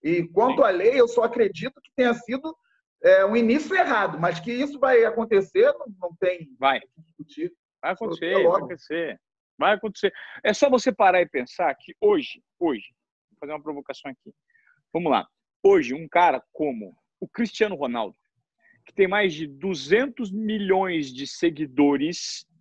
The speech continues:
Speaker 2: no Instagram dele, ele tem cinco vezes mais poder que a T V Globo. Do telefone celular dele,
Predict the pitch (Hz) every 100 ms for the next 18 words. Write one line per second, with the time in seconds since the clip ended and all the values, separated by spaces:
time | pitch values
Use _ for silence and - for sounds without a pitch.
0 | _ _ _ _ 127 139 139 123 120 104
1 | 104 113 92 _ _ _ _ _ _ _
2 | _ _ _ _ _ _ _ _ - 196
3 | 220 247 208 269 294 254 220 185 175 180
4 | 185 - 165 180 185 180 185 185 151 160
5 | 151 _ _ _ _ _ _ _ _ _
6 | _ - 202 233 226 208 - 247 320 262
7 | - 247 220 190 208 127 117 98